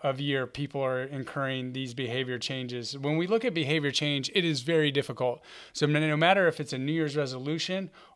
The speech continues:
or it's done at any other time of year, when you look at the rate of failure, I'm doing air quotes once again, um, you know, ninety percent of people will gain the weight back,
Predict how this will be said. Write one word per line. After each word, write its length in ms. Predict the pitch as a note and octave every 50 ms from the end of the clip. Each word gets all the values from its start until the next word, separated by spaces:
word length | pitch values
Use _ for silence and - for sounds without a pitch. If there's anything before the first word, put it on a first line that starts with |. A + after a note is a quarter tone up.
| _ -
or 520 | A3+ G#3+ A#3 A3 F3 D3 C#3 C#3 C#3 C#3 -
it's 200 | D3+ C3+ - -
done 220 | - E3 D#3 D3+
at 160 | D3 D3 D3 -
any 280 | F3 E3+ F3 F3 F3 F3
other 200 | E3+ D#3+ D#3 D3+
time 280 | - D3+ D3+ D3 D3
of 60 | C#3
year, 480 | C3+ C3+ C#3+ D#3+ E3 D3+ C#3 C3 C3 B2+ - - - - - - - -
when 180 | D#3 D3+ D#3 D3+
you 120 | D#3 D#3
look 180 | D#3 F3+ F3+ F3+
at 120 | E3 -
the 80 | D#3 C#3
rate 440 | C3+ C#3 D#3 D#3+ D#3 D#3 D3+ D3+ -
of 440 | C#3+ C3+ C3+ C3 C3 C3 B2+ A#2+ A#2 A#2+ - -
failure, 520 | - - C#3+ C3+ C3+ D#3 F3 G3+ A3 A3+ E3+
I'm 120 | C#3+ B2+
doing 220 | B2 C3 C3 B2+ C3
air 100 | C3 C3
quotes 300 | - - D3 C3+ - -
once 160 | C3+ B2 B2+
again, 380 | B2+ B2+ D#3+ F3+ G3 G3 F#3 - - - - - - _ -
um, 580 | D#3 C#3+ C#3 C3+ C3+ C3 C3+ C3 C3 C3+ D3 D#3 D#3 C#3
you 140 | C3 C#3+ D3
know, 160 | D3 D#3+ E3+
ninety 380 | D#3+ C#3+ B2+ B2+ C#3 D3 E3 E3
percent 320 | - D#3+ - - E3+ D#3+
of 80 | D#3 -
people 280 | D#3 E3 D#3 G#3 G3+
will 120 | F3 C#3 C3
gain 180 | B2 C#3 C3+
the 80 | B2+ A#2+
weight 220 | A#2+ B2 A#2+ A#2
back, 420 | - F#3 F#3+ F#3 F3+ F3 E3 -